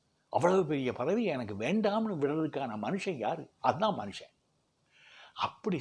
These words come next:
செஞ்சவர். அதனால அவர் நீதி, அதாவது இந்த நீதியரசர்னு இப்ப போடுறாங்க, தப்பு இல்ல, நான் யாரையும் குறை சொல்றேன்னு நினைக்கப்படாது.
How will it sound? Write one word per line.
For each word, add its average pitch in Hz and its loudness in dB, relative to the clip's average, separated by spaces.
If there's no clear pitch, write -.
செஞ்சவர். 135 -4
அதனால 135 0
அவர் 135 -2
நீதி, 208 2
அதாவது 147 0
இந்த 113 -4
நீதியரசர்னு 190 6
இப்ப 135 -2
போடுறாங்க, 131 2
தப்பு - 2
இல்ல, 180 8
நான் 131 0
யாரையும் 131 2
குறை 135 2
சொல்றேன்னு 139 0
நினைக்கப்படாது. 113 -6